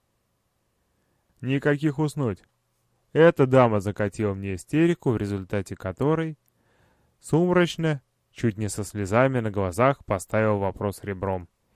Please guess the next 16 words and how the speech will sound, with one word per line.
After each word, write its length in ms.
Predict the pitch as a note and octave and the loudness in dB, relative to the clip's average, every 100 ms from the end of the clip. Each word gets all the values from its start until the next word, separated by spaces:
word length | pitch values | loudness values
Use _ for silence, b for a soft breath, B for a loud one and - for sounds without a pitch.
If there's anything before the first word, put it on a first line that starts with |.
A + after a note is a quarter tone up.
| _ _ - | _ _ -2
«Или 260 | B2 B2+ | 2 4
я 180 | B2 A2 | 4 4
убираю 480 | G2+ G2 G#2+ G#2 G2 | 2 0 2 2 -2
квартиру, 720 | - G2 - F3 G3 F#3+ D#3 _ _ _ - | -4 -6 0 4 6 4 2 _ _ _ -2
или 260 | G3 E3+ | 2 2
должен 480 | A#2+ C3 A#2+ A2 G2+ | 4 4 4 0 -8
идти 240 | G2+ - | -8 -8
домой». 480 | G#2+ G2 F2+ F2+ D#2+ _ _ _ _ _ _ _ _ _ _ _ _ _ _ | -4 -6 -6 -10 -12 _ _ _ _ _ _ _ _ _ _ _ _ _ _
Было 160 | B2 A#2 | 2 2
еще 200 | G2+ G#2 | 2 -4
сказано, 380 | - A#2 F#2 F#2 | 0 0 0 -6
что 200 | - G#2+ | -6 -4
если 320 | G#2+ - G#2 | -4 -4 -6
я 60 | |
хочу 280 | G2 G2+ - | -6 -8 -10
спать, 540 | G#2 - G#3+ D3 - | -12 -6 -2 -2 -4